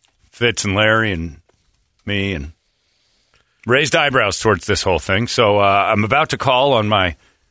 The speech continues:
loyal, uh, the, the group, Brady, the, the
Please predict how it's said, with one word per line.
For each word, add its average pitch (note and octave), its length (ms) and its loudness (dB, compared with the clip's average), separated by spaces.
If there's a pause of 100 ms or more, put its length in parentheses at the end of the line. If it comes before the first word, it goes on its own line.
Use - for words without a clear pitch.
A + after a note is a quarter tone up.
(1120)
loyal, B2+ 360 2
uh, A#2+ 240 0
the, B2 140 -4
the B2+ 180 -4
group, D#3+ 300 0
Brady, G2 300 -2
the, G2 360 -6
the G2+ 260 -8